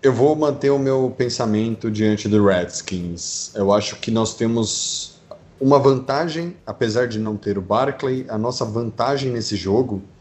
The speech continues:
é que os Redskins, como nós já havíamos falado no começo do,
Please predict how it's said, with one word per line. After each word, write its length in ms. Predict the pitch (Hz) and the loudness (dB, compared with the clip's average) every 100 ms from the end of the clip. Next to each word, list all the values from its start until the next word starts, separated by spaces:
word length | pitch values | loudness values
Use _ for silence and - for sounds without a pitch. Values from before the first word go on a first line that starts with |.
| _ _ - _ _ - | _ _ -20 _ _ -4
é 80 | 104 | -4
que 140 | - | 0
os 160 | 123 113 | 0 2
Redskins, 760 | 113 127 107 - - 95 92 | 4 4 2 -4 -6 -6 -6
como 240 | - 104 104 | -8 -4 0
nós 220 | 104 101 | 0 0
já 340 | 98 98 87 82 - _ _ - | 0 -2 -2 -8 -16 _ _ -4
havíamos 680 | 101 95 107 135 131 120 | -4 -2 0 2 2 0
falado 640 | - 117 95 95 92 87 87 | 0 0 2 0 -2 -4 -10
no 100 | 90 | -10
começo 560 | - 90 90 87 - | -8 -6 -4 -6 -8
do, 460 | 82 85 80 78 | -10 -10 -10 -12